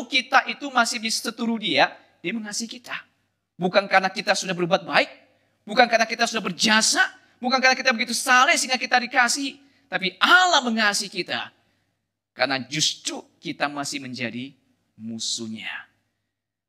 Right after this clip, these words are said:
Saudaraku, ketika dunia menilai kita, ketika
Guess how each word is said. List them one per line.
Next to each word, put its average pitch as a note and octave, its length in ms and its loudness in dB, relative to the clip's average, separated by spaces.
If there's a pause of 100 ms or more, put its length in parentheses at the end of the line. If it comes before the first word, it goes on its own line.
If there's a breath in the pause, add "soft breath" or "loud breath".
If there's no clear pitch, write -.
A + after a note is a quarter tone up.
(120)
Saudaraku, G3+ 560 -2
ketika F3+ 320 0
dunia E3+ 880 -4 (240)
menilai D3 560 -8
kita, - 560 -12 (960)
ketika A3+ 240 4